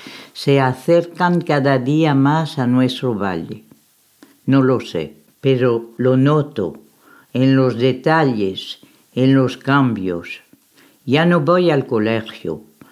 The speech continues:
Papá no sale con su camión. Los mayores parecen tener prisa. Están impacientes. Ya no se ríen.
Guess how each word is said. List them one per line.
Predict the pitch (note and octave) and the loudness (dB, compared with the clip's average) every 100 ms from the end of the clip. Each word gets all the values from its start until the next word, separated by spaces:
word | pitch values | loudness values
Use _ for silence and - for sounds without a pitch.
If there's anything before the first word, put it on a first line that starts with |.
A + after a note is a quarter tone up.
| _ _ _ | _ _ _
Papá | C3 A#2+ D#3+ F3 | -4 -2 2 2
no | F3 D3 | 2 0
sale | - D#3+ E3 D#3+ - | 0 0 2 0 0
con | B2 A#2 | -2 -2
su | - B2 | -6 -6
camión. | A2+ G2+ G2 G2 F#2+ F2 - _ _ _ _ _ - _ | -4 -2 -2 -2 -4 -6 -10 _ _ _ _ _ -20 _
Los | B2+ B2 | -2 0
mayores | B2 B2+ B2+ D#3 F3+ F3+ D#3+ | 2 0 2 2 2 0 -2
parecen | - C3+ C3+ C#3+ D#3 C#3 | -2 0 0 0 0 0
tener | B2+ A2+ A#2+ B2+ - | 0 -2 0 -2 -4
prisa. | - G#2+ A2 G#2+ F#2 D#2+ - - - - - _ | -8 -4 -4 -4 -10 -12 -16 -20 -20 -20 -20 _
Están | B2+ B2 - D3+ E3+ | -2 -2 0 2 2
impacientes. | D#3 C3 A2+ - - A2+ A2 G#2 F#2 D#2+ - - - - - | 0 0 -4 -8 -6 -2 -2 -4 -6 -10 -14 -20 -20 -10 -2
Ya | C3+ F3 | 2 4
no | G3 G#3+ | 4 2
se | G#3 F3 D3 | 2 2 2
ríen. | G#2+ C#3+ B2+ G#2+ G2 G2 | 2 0 0 0 -2 -4